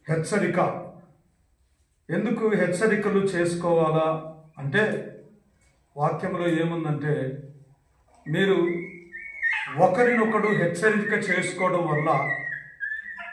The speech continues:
ఆ హృదయం ఏమవుతుందంటే, సరిచేయబడుతుంది.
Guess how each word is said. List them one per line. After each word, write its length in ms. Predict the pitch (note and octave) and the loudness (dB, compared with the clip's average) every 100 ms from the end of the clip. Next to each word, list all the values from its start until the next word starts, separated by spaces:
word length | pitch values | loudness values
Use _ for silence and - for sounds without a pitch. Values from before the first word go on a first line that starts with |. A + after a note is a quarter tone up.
| A5+ - - - | -10 -12 -14 -2
ఆ 60 | |
హృదయం 560 | D#3+ E3+ F3+ G3 A3+ A3 | 2 2 2 2 2 2
ఏమవుతుందంటే, 1000 | G3+ G#3 G3+ G3 F3 E3 D#3+ D#3+ D3 D3 - - - - - - - - | 2 2 2 0 -2 -2 0 2 2 0 -8 -12 -16 -18 -18 -10 -6 0
సరిచేయబడుతుంది. 1080 | G3 - B3 A3+ F3+ E3+ D3+ D3 D3 D3 | 2 2 4 6 6 2 0 -2 0 -2